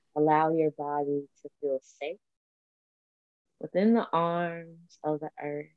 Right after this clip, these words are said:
within the arms of your support system, your spirit team,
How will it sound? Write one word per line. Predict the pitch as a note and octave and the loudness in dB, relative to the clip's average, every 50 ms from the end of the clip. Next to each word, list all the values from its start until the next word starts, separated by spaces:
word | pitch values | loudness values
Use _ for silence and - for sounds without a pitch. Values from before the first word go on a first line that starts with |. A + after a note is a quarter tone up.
| _ _ _ _ _ _ _ _ _ _ _ _ _ _ - | _ _ _ _ _ _ _ _ _ _ _ _ _ _ -16
within | D3+ - E3+ F3 F#3+ | -10 -6 -4 0 0
the | G3+ - - | 0 0 0
arms | - E3 E3 E3 D#3+ D#3+ E3 E3 E3 E3 E3 E3 E3 E3+ _ _ _ _ _ _ _ - | 0 2 2 2 2 0 -2 -2 -4 -6 -8 -10 -12 -18 _ _ _ _ _ _ _ -8
of | D#3 D3+ | -6 -2
your | D#3 D3+ D3+ D3+ | 2 2 2 0
support | - - D#3+ D#3+ _ _ - F#3 F3+ F3+ - - - | 0 -4 -6 -6 _ _ 2 4 4 4 4 0 -4
system, | - - F3 F3 - - - E3 E3 E3 D#3 - E3 E3 E3 E3+ _ _ _ _ _ _ _ _ - | -6 -6 -6 -6 -6 -8 -8 -6 -6 -6 -6 -10 -14 -18 _ _ _ _ _ _ _ _ _ _ -10
your | - D#3+ E3 D#3+ | -4 -4 -4 -4
spirit | - - - - - F3+ F3 F3 F3 E3 D#3 - _ | -6 -10 -12 -4 0 2 4 6 6 4 2 0 _
team, | - - E3+ E3 D#3+ D#3 D#3 D#3 D3+ D3+ D3+ D3+ D3+ | -8 -6 -6 -4 -4 -6 -6 -6 -6 -6 -8 -10 -12